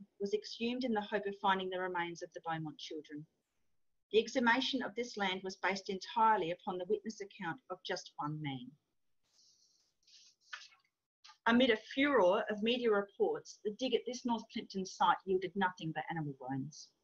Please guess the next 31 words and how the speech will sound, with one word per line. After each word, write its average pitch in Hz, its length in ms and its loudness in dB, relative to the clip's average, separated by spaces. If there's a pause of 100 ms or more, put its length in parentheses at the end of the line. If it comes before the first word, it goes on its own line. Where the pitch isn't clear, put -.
(1120)
Despite 339 420 6
this 285 200 -4
failure, 285 480 6 (320)
the 214 40 0
Major 240 280 4
Crime 240 280 4
Department 214 460 0
in 175 80 0
Adelaide 175 380 2
have 180 120 -14
continued 214 600 0
to - 120 -2
refuse 202 680 -2
to - 140 -6
exhume 208 400 -2
the 196 60 -2
sinkhole 196 640 -8
at - 140 -10
Stansbury. 151 560 -8 (1400)
Despite 269 360 4
my 240 120 8
witness 220 340 -2
testimony 208 640 0
of 180 120 -4
the - 60 -4
murder 196 300 2
and 180 200 -4
burial 185 360 0
of 170 100 -10
Louise 175 400 -4
Bell, 214 320 -2